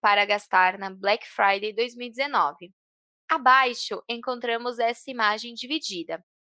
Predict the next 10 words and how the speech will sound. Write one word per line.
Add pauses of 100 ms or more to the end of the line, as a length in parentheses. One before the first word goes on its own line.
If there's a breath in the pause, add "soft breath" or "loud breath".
(100)
Do
lado
esquerdo,
temos
uma
mulher
arrumada
de
salto
alto